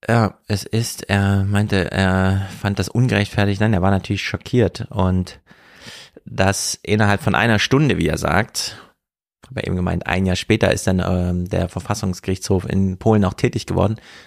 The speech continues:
dass sie schon innerhalb einer Stunde eben gleich gesagt haben, okay, dann stellen wir unser Fähnchen schon mal in den Wind und sagen, cool, Deutschland, cool, Voskuhle.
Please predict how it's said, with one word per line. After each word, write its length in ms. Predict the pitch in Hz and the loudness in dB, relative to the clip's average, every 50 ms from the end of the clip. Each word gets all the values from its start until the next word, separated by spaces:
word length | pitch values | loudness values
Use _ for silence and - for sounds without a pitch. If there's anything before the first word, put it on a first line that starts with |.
| _ | _
dass 140 | - 101 - | -8 -6 -4
sie 80 | - 98 | -2 0
schon 160 | - 104 95 | 2 2 2
innerhalb 340 | - - 107 107 101 95 - | 2 2 2 2 2 2 0
einer 240 | - 95 101 98 98 | 0 0 0 -2 -2
Stunde 500 | - - - 117 123 120 107 98 - - | -2 -2 -2 0 0 2 0 0 -2 -2
eben 200 | - 92 95 90 | -2 -2 -2 0
gleich 320 | - 92 92 95 - - | 0 0 0 -2 -4 -6
gesagt 260 | - 90 87 87 - | -6 -6 -6 -4 -4
haben, 100 | - 95 | -4 -4
okay, 300 | 98 - - 139 - - - | -2 0 0 -2 -2 -4 -10
dann 300 | - - - 92 92 92 - - _ _ _ _ _ - | -8 -6 -4 -4 -4 -4 -6 -10 _ _ _ _ _ -14
stellen 240 | - - 101 104 | -8 -4 -2 0
wir 60 | 107 98 | 0 0
unser 160 | 92 92 92 | 0 -2 -4
Fähnchen 360 | - 117 113 117 - - 98 | -2 -2 0 0 -2 -4 -4
schon 140 | - - 101 | -2 -2 0
mal 100 | 98 95 | 2 2
in 60 | 95 | 2
den 140 | 95 92 92 | 2 2 2
Wind 240 | 98 113 117 110 98 | 2 2 2 2 0
und 100 | 95 90 | 0 2
sagen, 380 | 92 92 92 92 95 95 98 - _ - - - | 2 2 2 2 2 0 -2 -4 _ -8 0 4
cool, 240 | 160 156 135 92 92 98 - - | 6 6 6 6 2 0 -2 0
Deutschland, 640 | 85 85 87 - - 104 95 101 107 110 - - _ - - | 0 0 0 0 0 0 2 2 2 0 -4 -8 _ -6 0
cool, 280 | - 147 143 110 92 - - - - - - - - - - _ _ | 4 4 6 6 4 2 -4 -10 -20 -20 -20 -20 -20 -20 -20 _ _
Voskuhle. 880 | - - 101 98 - - - - 104 101 104 107 117 135 143 143 135 | -4 -2 -2 -2 -2 -4 -2 0 2 2 4 4 2 2 0 -4 -8